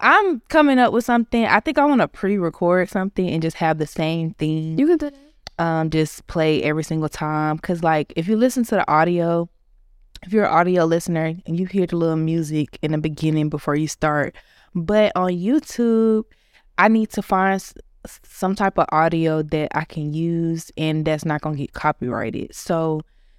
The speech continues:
Speaker 1: that's my whole hold up right there. So if you got some ideas, let me know, because I de-, I'm definitely trying to elevate on every single level. And I feel like having a dope ass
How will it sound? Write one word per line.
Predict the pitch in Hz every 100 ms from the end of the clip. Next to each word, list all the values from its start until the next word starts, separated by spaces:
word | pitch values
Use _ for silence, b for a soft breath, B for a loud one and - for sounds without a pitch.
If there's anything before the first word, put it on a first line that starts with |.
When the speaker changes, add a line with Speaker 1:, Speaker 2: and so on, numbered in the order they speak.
| -
Speaker 1:
that's | 165 190 208
my | 208 185
whole | 185 185 180 175
hold | 175 170 165
up | 160 160
right | 147 151 -
there. | 156 156 151
So | - 151 151 151 - _ -
if | 208
you |
got | 247 269
some | 262 233
ideas, | 214 185 180 175 -
let | 165 165
me | 160
know, | 156 151 151
because | 156 - 151 -
I | 147
de-, | 151 156
I'm | 170 175 156
definitely | 170 - 175
trying | - 160 160 156 -
to | 160 - -
elevate | 160 156 147 151 143 -
on | 143 -
every | 147 151 156
single | - 156 147 147
level. | 151 156 160 160 156 _ _
And | 165 160
I | 156
feel | 147 165 160
like | 156 147 143 - - _ _ _ 160
having | - 185 190 185 180
a | 160 147
dope | 135 151 160 165
ass | 160 160